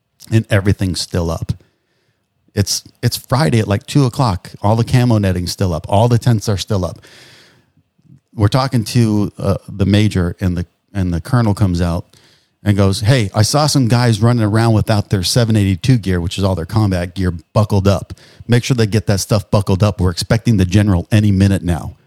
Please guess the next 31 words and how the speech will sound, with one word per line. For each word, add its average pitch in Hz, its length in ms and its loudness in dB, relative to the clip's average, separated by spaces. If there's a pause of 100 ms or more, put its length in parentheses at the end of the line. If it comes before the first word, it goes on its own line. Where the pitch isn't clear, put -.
(1000)
We 101 200 4
all 82 160 0
just 80 200 -4
look 85 180 -2
at 80 100 -2
each 78 200 -8
other. 82 220 -8 (1800)
And 87 300 0 (420)
so 110 160 2
the 92 100 0
colonel 113 260 2
goes 98 200 2
back 92 240 0
in 87 80 -2
the 85 80 -2
tent, 101 420 0 (240)
and 90 140 -4
the 85 40 0
major 92 320 2
comes, 85 380 -2
is, 80 260 -2 (1200)
"Sir, 110 300 2
we 113 140 2
have 175 140 -4
something 120 320 0
to 80 80 0
tell 95 220 2
you." 76 220 -4 (1120)
He's 90 160 -4
like, 82 200 0
"What?" 107 220 4